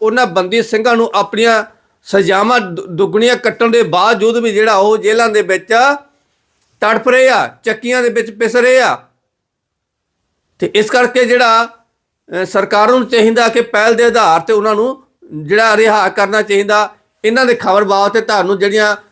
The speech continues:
ਤੇ ਆਪਣੇ ਕੁਮੈਂਟ ਜ਼ਰੂਰ ਕਰ ਦਿਓ। ਹੱਥ ਬੰਨ੍ਹ ਕੇ ਬੇਨਤੀ ਹੈ ਭਰਾਵੋ, ਆਪਣੇ ਕੁਮੈਂਟ ਕਰ ਦਿਆ ਕਰੋ। ਘੱਟੋ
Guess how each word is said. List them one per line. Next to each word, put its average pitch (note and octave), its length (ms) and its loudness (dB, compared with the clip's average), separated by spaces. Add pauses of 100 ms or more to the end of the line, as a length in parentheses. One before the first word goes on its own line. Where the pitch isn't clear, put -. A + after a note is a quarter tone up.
(140)
ਤੇ A3+ 180 -6
ਆਪਣੇ A#3 400 0
ਕੁਮੈਂਟ G3+ 400 -2
ਜ਼ਰੂਰ F#3+ 380 0
ਕਰ G#3 160 0
ਦਿਓ। G3 220 0
ਹੱਥ F3+ 140 -4
ਬੰਨ੍ਹ G3+ 240 -2
ਕੇ G#3+ 120 0
ਬੇਨਤੀ F#3 380 -2
ਹੈ G#3 60 2
ਭਰਾਵੋ, G3 360 0
ਆਪਣੇ G#3+ 280 -2
ਕੁਮੈਂਟ F#3+ 420 -2
ਕਰ G3 180 -2
ਦਿਆ G3 160 -2
ਕਰੋ। G3+ 280 0
ਘੱਟੋ F#3 220 -4